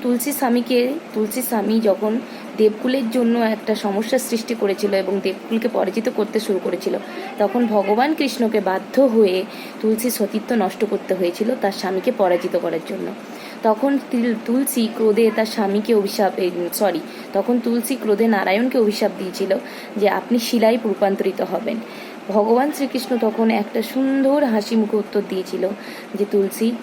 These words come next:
আমি তোমার অভিশাপ নত মস্তকে, মানে, গ্রহণ করছি এবং আমি তোমায় দুহাত তুলে আশীর্বাদ দিচ্ছি। তোমার, তোমাকে ছাড়া আমি অপূর্ণ এবং তোমার, তোমার, তুমি ছাড়া আমার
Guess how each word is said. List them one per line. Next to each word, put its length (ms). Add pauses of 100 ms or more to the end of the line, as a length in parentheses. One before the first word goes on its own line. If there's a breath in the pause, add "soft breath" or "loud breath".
(100)
আমি 300
তোমার 280
অভিশাপ 400
নত 320
মস্তকে, 720 (260)
মানে, 320 (460 loud breath)
গ্রহণ 340
করছি 460
এবং 220
আমি 280
তোমায় 220
দুহাত 420
তুলে 160
আশীর্বাদ 460
দিচ্ছি। 340 (440 loud breath)
তোমার, 360 (380)
তোমাকে 400
ছাড়া 300
আমি 160
অপূর্ণ 480
এবং 280 (100)
তোমার, 300 (340)
তোমার, 380 (220)
তুমি 200
ছাড়া 260
আমার 220